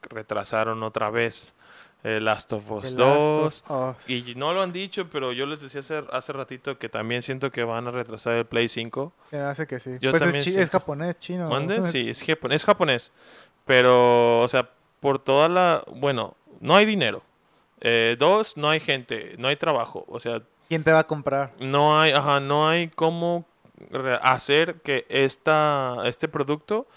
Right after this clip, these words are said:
Speaker 1: le vaya bien en su primer año de ve-, de venta.
Speaker 2: Sí.
Speaker 1: Entonces, es posible que yo creo que sería mejor que esperar un año a, a lanzarlo. Yo siento que PlayStation ha tomado,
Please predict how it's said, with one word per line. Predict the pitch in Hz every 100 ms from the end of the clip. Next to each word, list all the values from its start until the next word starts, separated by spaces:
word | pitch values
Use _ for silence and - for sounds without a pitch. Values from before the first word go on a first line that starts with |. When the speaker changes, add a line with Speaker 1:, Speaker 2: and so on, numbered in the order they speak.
| - _ _
Speaker 1:
le | - 120
vaya | 123 127 131
bien | 143 147 185 -
en | 123
su | - 120
primer | 120 117 117
año | 117 117 110
de | 104
ve-, | 101 107
de | 107
venta. | 107 107 - _ _ - _
Speaker 2:
Sí. | -
Speaker 1:
Entonces, | 160 156 143 123 120
es | -
posible | 139 135 135 139
que | 131
yo | 120 135
creo | 143 165 - _ _
que | - 117
sería | 113 110 117
mejor | 127 - 185
que | -
esperar | 139 - 110 110
un | 110
año | 107 110 113
a, | 107 104 -
a | 113 113
lanzarlo. | 110 - 113 110 - _ _ _ - _
Yo | 120 123
siento | - 143 160 151
que | 147 131 123 113 -
PlayStation | 127 127 143 - 143
ha | 135 127
tomado, | 135 131 131 131 123